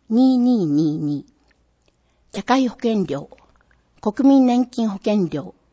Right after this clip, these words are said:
控除証明書が送付されます。社会保険料、国民年金保険料、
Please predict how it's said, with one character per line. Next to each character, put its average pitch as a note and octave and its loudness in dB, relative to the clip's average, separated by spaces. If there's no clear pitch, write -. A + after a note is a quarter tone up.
控 C4 6
除 C4 2
証 B3 2
明 A#3 0
書 G#3+ -4
が - -8
送 F#3 -4
付 - -16
さ - -10
れ F3 -14
ま F3 -14
す。 - -20
社 - -8
会 C4 0
保 A3 -6
険 A3 0
料、 D3 -8
国 G#3+ 0
民 B3+ 6
年 A#3 0
金 A3+ -4
保 F#3+ -8
険 A3+ 0
料、 D3 -8